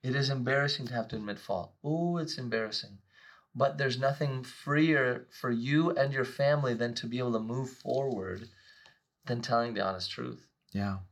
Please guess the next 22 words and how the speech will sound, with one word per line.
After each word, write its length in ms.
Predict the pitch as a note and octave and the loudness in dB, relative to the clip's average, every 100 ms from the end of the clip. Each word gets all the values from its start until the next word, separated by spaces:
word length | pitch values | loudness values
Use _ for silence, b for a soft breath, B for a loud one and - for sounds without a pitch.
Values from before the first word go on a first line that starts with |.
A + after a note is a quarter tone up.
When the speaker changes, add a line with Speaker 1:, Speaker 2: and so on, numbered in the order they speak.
| _ _ _ - | _ _ _ -2
Speaker 1:
I 80 | A#2 | 0
don't 120 | B2+ | 2
know 240 | B2+ B2 | 4 4
if 220 | A#2+ A#2 - | 4 0 0
there's 220 | B2 - | 0 2
something 380 | B2 A#2+ B2 A2+ | 0 0 -4 -2
that 280 | - - | -2 -2
you're 260 | A#2+ A#2+ A#2 | 0 2 2
struggling 460 | - - B2+ B2 A#2 | 2 2 2 2 -2
with 160 | A2+ | 0
right 160 | A#2 G#2+ | 0 2
now. 340 | A#2 A#2 G#2+ B B B B | 4 4 2 B B B B
Man, 100 | C3+ | 0
I 80 | B2+ | 0
can't 240 | B2+ C3 - | 0 -2 2
tell 140 | B2+ | 2
you 100 | A#2+ | 4
enough 360 | A2+ A2+ G#2+ - | 2 4 4 2
to 260 | - - - | -4 -6 -4
find 260 | - A#2+ B2 | 2 2 4
a 220 | A2+ A2+ - C#3 | 2 0 -6 -4
good 400 | A#2+ C3+ - | 2 2 0